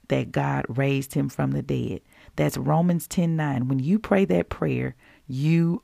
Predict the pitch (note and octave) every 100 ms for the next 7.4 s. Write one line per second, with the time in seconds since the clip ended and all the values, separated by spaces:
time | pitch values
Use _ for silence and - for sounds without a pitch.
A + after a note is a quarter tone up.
0 | - C3 C3+ - - D3 D3 C3+ A#2+ F#2
1 | - - _ _ _ _ _ _ - F#3+
2 | F4 - B2+ - F3 C4 C4 A3 - G#3+
3 | G3 F#3+ E3+ D3+ D#3 D#3+ A#3 G#3 G#3 F#3+
4 | G3 F#3 C#3+ F3 G3+ D3 F#3 G#3 - B2+
5 | B2 B2 A2+ - - - - - _ _
6 | - G#3+ A#3 - G#3 F#3+ D3+ D#3 D#3 D#3
7 | D3 E3 - -